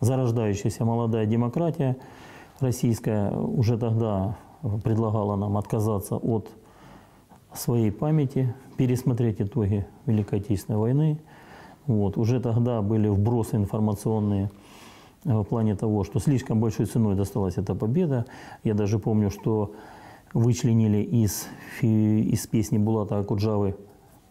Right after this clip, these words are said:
фраза: «Одна за всех, мы за ценой не постоим». Вот, «За ценой». И какой ценой? И вот началось муссироваться в прессе,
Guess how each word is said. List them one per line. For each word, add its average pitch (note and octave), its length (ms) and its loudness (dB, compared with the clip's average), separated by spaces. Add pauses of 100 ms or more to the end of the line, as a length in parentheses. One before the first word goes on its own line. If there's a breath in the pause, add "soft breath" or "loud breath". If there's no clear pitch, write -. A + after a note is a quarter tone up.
(640 loud breath)
фраза: G#2+ 580 -2 (400 loud breath)
«Одна A#2 300 0
за A#2+ 140 0
всех, E3 300 -2
мы A#2 100 2
за A2 120 0
ценой B2+ 280 2
не A#2 120 2
постоим». G#2+ 480 -4 (920 loud breath)
Вот, F#2+ 240 -2
«За A2 160 2
ценой». A#2+ 380 0
И B2+ 60 0
какой C3 320 -2
ценой? G2+ 360 0
И B2+ 40 0
вот B2 160 -2
началось G#2+ 440 -2
муссироваться G#2+ 600 0
в G2+ 40 0
прессе, G#2 420 -2